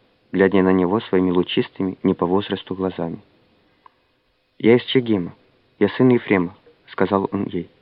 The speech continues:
«Ты сын Ефрема?» переспросила она, и теперь залучилась не только глазами, но и всем лицом.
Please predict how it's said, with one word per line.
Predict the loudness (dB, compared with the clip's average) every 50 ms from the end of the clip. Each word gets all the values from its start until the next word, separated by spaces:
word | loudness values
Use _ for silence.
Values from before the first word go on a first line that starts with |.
| _ _ _ _ _ _ _ _ _ _ _ _ _ _ _ _ _ _ _ _ _ _ _ _
«Ты | -6 -6
сын | -2 0 2 2 4
Ефрема?» | 2 0 0 -2 -2 -2 -2 -6 -10 -14 _ _ _ _ _ _ _ _ _ _ _ _ _
переспросила | -2 -2 -2 -2 -4 -4 -4 0 0 0 2 2
она, | 2 2 2 2 2 0 -2 _ _ _ _ _ _ _ _ _ _ -2
и | 0
теперь | 0 2 4 6 4 4 6
залучилась | 4 4 4 4 2 2 2 4 2 2 2
не | 0 2
только | 2 2 0 2 0 0 0
глазами, | 2 0 0 0 -2 -2 -4 -4 -6 -8 -14 _ _ _ _ _ _ 0
но | 0 2
и | 2
всем | 2 0 0 2 2
лицом. | 0 -2 -4 -8 -10 -12 -12 -12